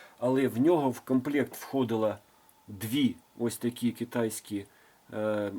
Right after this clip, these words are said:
алюмінієві площадки і два, е, китайських ось таких,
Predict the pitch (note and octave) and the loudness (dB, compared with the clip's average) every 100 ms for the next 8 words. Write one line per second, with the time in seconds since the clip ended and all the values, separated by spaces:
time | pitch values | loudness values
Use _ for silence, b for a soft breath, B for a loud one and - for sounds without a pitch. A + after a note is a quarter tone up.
0 | - B2+ B2+ C3+ C#3 B2+ A2+ A2 G#2+ G2+ | -4 2 6 8 10 8 8 4 0 -2
1 | - G#2+ - E3 F#3 - E3 D#3+ b b | -4 -6 -2 0 0 -2 -6 -6 b b
2 | b - G#3+ A3 A#2+ A2 D#3+ F3 - _ | b 0 0 -4 -6 -2 -2 -2 -12 _
3 | _ _ - A2+ G#2 - - C3+ D3+ - | _ _ -12 -10 -8 -12 -8 -8 -8 -12
4 | A#2 G#2+ - - - B2+ B2+ | -8 -8 -8 -12 -4 -4 -4